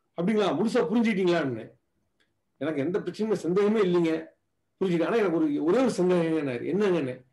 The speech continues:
உள்ள இருக்கிறவங்க நிறைய கேள்வி கேட்கறாங்களே, எனக்கு அதாங்க எனக்கு சந்தேகமா இருக்குது. ஐயா தான் தெள்ள தெளிவா ஆரம்பிச்சு அப்படி இருந்து மனசுல செய்யறதுக்கு ஒண்ணும் இல்ல, மனசுல செய்யறதுக்கு ஒண்ணும் இல்லைங்கிறாங்க. இவங்க அதுக்குள்ள கேள்வி கேட்டுட்டே இருக்கிறாங்களே, எனக்கு அதாங்க ஆச்சரியம்னாரு. எனக்கு அப்படியே தூக்கி வாரி போட்டுச்சு.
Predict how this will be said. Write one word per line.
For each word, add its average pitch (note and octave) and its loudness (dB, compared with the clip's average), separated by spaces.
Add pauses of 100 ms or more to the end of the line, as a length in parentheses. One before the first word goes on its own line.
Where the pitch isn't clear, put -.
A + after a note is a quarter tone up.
(420)
உள்ள A3+ -2
இருக்கிறவங்க G3+ 0
நிறைய F#3 -2
கேள்வி G3 0
கேட்கறாங்களே, C3+ -4 (960)
எனக்கு C#3 -2
அதாங்க A3+ 0
எனக்கு F3+ -2
சந்தேகமா F3 2
இருக்குது. D3 -2
ஐயா A3 -2
தான் C#4 -2
தெள்ள F3+ 2
தெளிவா A#3 0 (200)
ஆரம்பிச்சு G#3 0
அப்படி F#3 0
இருந்து B3 0 (280)
மனசுல F#3+ 0
செய்யறதுக்கு F#3+ 2
ஒண்ணும் G3+ 2
இல்ல, G3+ 2
மனசுல G3 -2
செய்யறதுக்கு F#3 0
ஒண்ணும் G3 2
இல்லைங்கிறாங்க. F3+ -2 (300)
இவங்க A3+ 0
அதுக்குள்ள B3+ 0
கேள்வி A#3+ 0
கேட்டுட்டே A#3 -2
இருக்கிறாங்களே, F3 0
எனக்கு C#3+ -2
அதாங்க A3+ 2
ஆச்சரியம்னாரு. D3+ -2
எனக்கு D#3 -8
அப்படியே F3 -2
தூக்கி G#3 -4
வாரி G#3+ 2
போட்டுச்சு. E3 -6